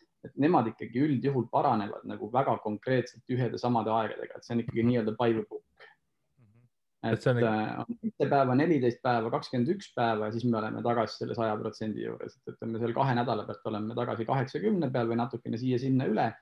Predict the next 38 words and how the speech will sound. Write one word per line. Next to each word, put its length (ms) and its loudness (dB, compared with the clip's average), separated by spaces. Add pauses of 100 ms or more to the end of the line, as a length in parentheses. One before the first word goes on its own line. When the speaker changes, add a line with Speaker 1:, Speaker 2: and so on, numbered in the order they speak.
(380)
Speaker 1:
Ja 80 -2
noh, 40 0
selle 280 4
järgi 340 4
võib 160 0
nagu 180 -2
päris 300 0
julgelt 340 2
tihti 300 -6
minna. 340 -6 (840)
Ja 220 8
Speaker 2:
Aga 80 6
see 160 8 (260)
on, 100 0 (160)
mhm. 120 0 (560)
Speaker 1:
kui, 480 6
kui 160 6
kõik 400 4
ülejäänud 400 2
lihased 400 0
seal 220 0 (580)
kõrval 400 4
töötavad 540 6
proportsionaalselt, 840 -2
see 100 -12
tähendab, 340 0
et 100 -8
sellele 260 0
valusale 460 2
kohale 360 0
langeb 300 -2
alati 480 -4
vähem 300 0
koormust. 420 0
Et 60 -14
noh, 100 -6
ütleme, 240 -2
et 300 -4